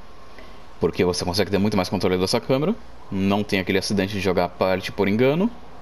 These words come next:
ou curar por engano, não. Você vai curar no botão R um, você vai dropar a barricada no R três, você vai jogar, você vai ativar sua habilidade no L três, então não tem confusão de botão, beleza?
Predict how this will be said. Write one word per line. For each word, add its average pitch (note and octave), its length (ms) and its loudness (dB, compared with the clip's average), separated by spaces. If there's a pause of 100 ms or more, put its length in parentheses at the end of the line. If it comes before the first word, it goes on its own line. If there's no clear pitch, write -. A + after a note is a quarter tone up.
(160)
ou F#2 200 2
curar G2 340 2
por G2 180 0
engano, G#2 400 2
não. E2+ 220 0 (500)
Você F#2 220 0
vai F2+ 160 2
curar G2 300 2
no A2 80 0
botão F#2 280 0
R A#2 200 2
um, D3 180 0 (480)
você - 220 -2
vai E2+ 180 0 (100)
dropar G2 640 0 (640)
a - 80 -2
barricada F#2 460 0
no F2 80 2
R F#2+ 100 0
três, C3+ 540 0 (560)
você G#2 140 -6
vai F#2 100 2
jogar, F2+ 340 2 (400)
você - 200 -2
vai F#2 100 2
ativar G#2+ 400 0
sua - 80 -4
habilidade F2+ 500 0 (220)
no G2+ 160 0
L G#2 140 2
três, - 440 0 (400)
então D#3 280 2
não B2 80 0
tem A#2 120 0
confusão G#2+ 380 0
de G#2 60 2
botão, G2+ 320 0 (580)
beleza? B2+ 320 0